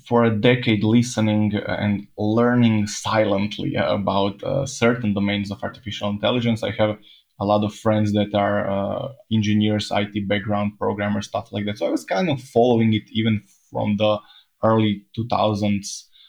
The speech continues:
uh, the, the stories about the neural, neural nets and, and technologies that are kind of, are gaining, uh, awareness in artificial intelligence. But basically how I,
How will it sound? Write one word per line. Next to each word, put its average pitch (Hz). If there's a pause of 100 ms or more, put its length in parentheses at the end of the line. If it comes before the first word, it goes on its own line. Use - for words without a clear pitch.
(160)
uh, 101
the, 101
the 104
stories 101
about 101
the 104
neural, 104
neural 101
nets 95
and, 98
and 98 (380)
technologies 101
that 101
are 101
kind 98
of, - (500)
are 101 (640)
gaining, 104 (920)
uh, 110
awareness 107
in 98
artificial 104
intelligence. 104
But 104
basically 156
how 143
I, 131